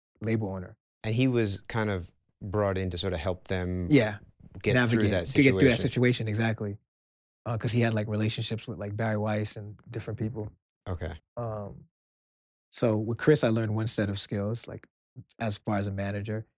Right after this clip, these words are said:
Speaker 1: And then with Draper, I was learning, like, um, entrepreneur skills.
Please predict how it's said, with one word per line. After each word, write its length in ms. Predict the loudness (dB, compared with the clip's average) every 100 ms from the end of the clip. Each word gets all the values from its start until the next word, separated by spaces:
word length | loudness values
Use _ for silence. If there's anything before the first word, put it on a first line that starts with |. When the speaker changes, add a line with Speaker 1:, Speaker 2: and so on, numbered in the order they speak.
| _
Speaker 1:
And 100 | -4
then 120 | -2
with 180 | -2 -4
Draper, 400 | 2 4 4 0
I 60 | -4
was 140 | -4
learning, 500 | -4 -4 -4 -8 -12 -18 _ _ _ _ -12
like, 260 | -10 -10 -14 -20 -20 _ _ -14
um, 340 | -12 -12 -16 _ _
entrepreneur 540 | -8 -6 -6 -4 -4
skills. 460 | -6 -10 -20 -20